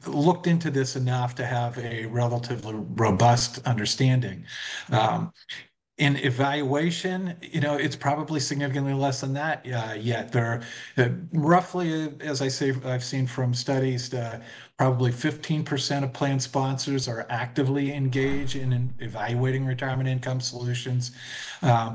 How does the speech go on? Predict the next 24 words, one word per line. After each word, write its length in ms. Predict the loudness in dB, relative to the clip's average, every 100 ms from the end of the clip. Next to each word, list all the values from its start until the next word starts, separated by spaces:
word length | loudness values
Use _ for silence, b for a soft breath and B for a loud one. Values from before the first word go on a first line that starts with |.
| 0
but 80 | 0
I 60 |
think, 420 | 0 -4 -8 -2
uh, 160 | 2 2
we're 320 | 2 0 0
only 280 | -2 0 0
at 80 | -2
about, 480 | -2 -2 -2 -4 -8
uh, 180 | -10 -6
ten 180 | 0 2
percent 340 | 2 0 0 0
of 60 |
the 60 | -2
plans 380 | -2 0 0 -2
actually 400 | -8 -8 -6 -2
have 280 | 0 0
those 300 | -2 -2 -2
in 100 | -2
effect. 460 | -4 -2 -2 -2 -2
So, 320 | -2 -2 -4 B B B B
uh, 300 | 2 2 2 -2 2
we're 120 | 4
getting 300 | 4 2 0
there, 340 | -4 -4 -6